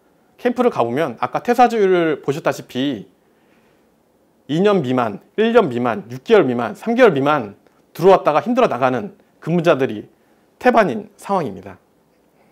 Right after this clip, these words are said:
그리고 사유서 삼 회면 인사징계위원회 징계 사유가 됩니다. 사실확인서의 종류를 보면요. 출퇴근, 아까 말씀드린 캠프 근처에 가서 출근과 퇴근을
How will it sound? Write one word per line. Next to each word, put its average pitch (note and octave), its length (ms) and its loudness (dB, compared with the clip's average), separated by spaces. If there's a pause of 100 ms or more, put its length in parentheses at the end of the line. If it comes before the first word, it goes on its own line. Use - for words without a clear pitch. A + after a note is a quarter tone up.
(540)
그리고 G#3 300 4
사유서 A#3 380 2
삼 A#3+ 220 0
회면 D3+ 460 -2
인사징계위원회 D#3 1000 0 (680)
징계 E3+ 240 2
사유가 A3 340 0
됩니다. G2 340 -10 (1300)
사실확인서의 A3 600 2
종류를 C#3 320 -2
보면요. G2+ 480 -10 (400)
출퇴근, G#3+ 680 2
아까 C#3+ 220 -4
말씀드린 B2+ 600 -2 (220)
캠프 A#3+ 400 0
근처에 D3+ 300 -2
가서 E3 340 -2 (140)
출근과 A3 420 -2
퇴근을 G3+ 500 2